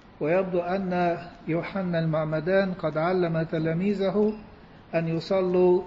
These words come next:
ثلاث مرات في اليوم، فربنا رد على التلاميذ وقال لهم:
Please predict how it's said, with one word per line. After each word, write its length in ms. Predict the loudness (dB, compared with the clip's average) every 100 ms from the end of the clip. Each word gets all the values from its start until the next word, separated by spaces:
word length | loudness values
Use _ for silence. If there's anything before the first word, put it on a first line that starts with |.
| -2
ثلاث 420 | 2 4 2 2
مرات 440 | 0 0 2 2 2
في 120 | 0
اليوم، 480 | 2 4 4 2 -4 -14 -20 -20 -20 -20 -20 -20 -20 -20 -20 -12 -2
فربنا 500 | 0 2 4 4 4
رد 360 | 4 2 2
على 300 | 0 2 2
التلاميذ 800 | 0 -2 -2 -2 2 2 0 -4 -12 -18 -6
وقال 540 | -4 -2 0 2 2
لهم: 460 | 2 2 2 0 -2